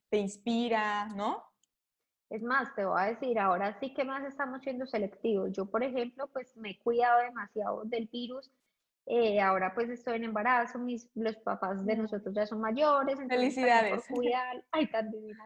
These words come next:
Speaker 2: ya.
Speaker 1: <laughs>
Speaker 2: También por cuidarlos, por cuidar a todos alrededor, entonces, pero claro, el mundo ya está abriendo y todos estamos enloquecidos de estar encerrados.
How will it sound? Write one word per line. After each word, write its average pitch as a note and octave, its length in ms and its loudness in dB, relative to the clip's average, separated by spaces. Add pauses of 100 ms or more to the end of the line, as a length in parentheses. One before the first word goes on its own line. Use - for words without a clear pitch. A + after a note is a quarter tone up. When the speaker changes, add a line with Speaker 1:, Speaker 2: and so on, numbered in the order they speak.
Speaker 2:
ya. B3 200 -14 (340)
Speaker 1:
<laughs> B3 480 -6 (120)
Speaker 2:
También A#3 320 2
por B3 300 2
cuidarlos, C4+ 720 4
por B3+ 160 -8
cuidar A#3+ 360 -4
a A3 100 -6
todos C4 200 -10
alrededor, A#3 440 -6
entonces, A#3+ 520 -10 (120)
pero G#3 260 0
claro, B3+ 240 2
el G#3+ 100 0
mundo F#3+ 300 -4
ya A#3+ 140 0
está C#4 220 -2
abriendo C#4 520 -2
y C#4 160 -4
todos G#3 260 -4 (240)
estamos G#3+ 340 -4
enloquecidos A#3+ 520 -6
de A3 80 -2
estar A3+ 200 -2
encerrados. G#3+ 720 -2